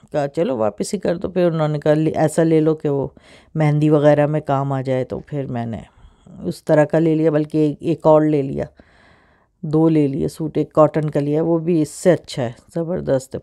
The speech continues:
पूरी में कढ़ाई वढ़ाई हुई हुई है, और सेल लगी हुई थी तो बहुत अच्छी प्राइस पे मिल गया,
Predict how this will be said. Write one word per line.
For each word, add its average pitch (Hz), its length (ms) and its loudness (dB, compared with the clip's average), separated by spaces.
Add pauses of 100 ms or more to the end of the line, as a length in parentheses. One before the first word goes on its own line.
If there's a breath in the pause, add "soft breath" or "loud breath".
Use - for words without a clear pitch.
पूरी 151 300 -4
में 107 200 -10 (880 soft breath)
कढ़ाई 147 340 4
वढ़ाई 143 280 2
हुई 143 220 -2
हुई 139 180 -4
है, 165 140 -2
और 156 60 -2
सेल 160 320 2
लगी 151 300 2
हुई 170 140 2
थी 185 180 0
तो 185 100 0
बहुत 147 260 4
अच्छी - 240 -10
प्राइस 143 360 -2
पे 151 120 -6
मिल 139 200 -6
गया, 131 200 -8